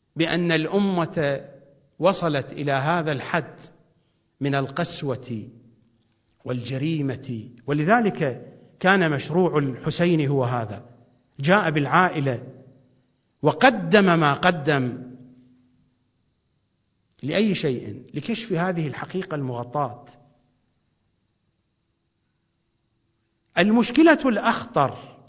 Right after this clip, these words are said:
التي واجهت أهل البيت ولا زالت إلى هذا اليوم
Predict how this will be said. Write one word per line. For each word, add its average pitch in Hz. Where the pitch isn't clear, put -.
التي 147
واجهت 151
أهل 143
البيت 160
ولا 185
زالت 175
إلى 135
هذا 120
اليوم 104